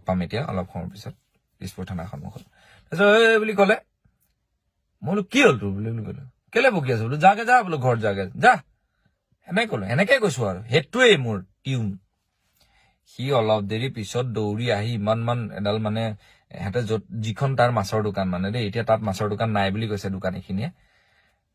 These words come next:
মানে, বচাই দিব বিচাৰিছে, পুতেক নে কি হয় মানুহজনী।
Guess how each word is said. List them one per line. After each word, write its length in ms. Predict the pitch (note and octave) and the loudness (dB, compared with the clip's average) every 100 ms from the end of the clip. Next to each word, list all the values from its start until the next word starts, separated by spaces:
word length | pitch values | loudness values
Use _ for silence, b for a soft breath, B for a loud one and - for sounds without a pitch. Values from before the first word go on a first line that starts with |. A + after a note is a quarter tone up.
| - | -10
মানে, 240 | G2 G#2 G2+ F#2 F#2+ | -4 -2 -2 -2 -2
বচাই 240 | G2+ C3 B2 | 0 2 2
দিব 120 | B2 | 0
বিচাৰিছে, 380 | A2+ G#2 F#2 F#2 | -2 -2 -4 -6
পুতেক 380 | F#2+ G2+ F#2+ G#2 | -10 -8 -6 -4
নে 140 | A#2 A2 | -4 -4
কি 120 | G#2+ | -4
হয় 140 | F#2+ F#2 | -2 -2
মানুহজনী। 380 | F2 D#2+ - | -4 -6 -10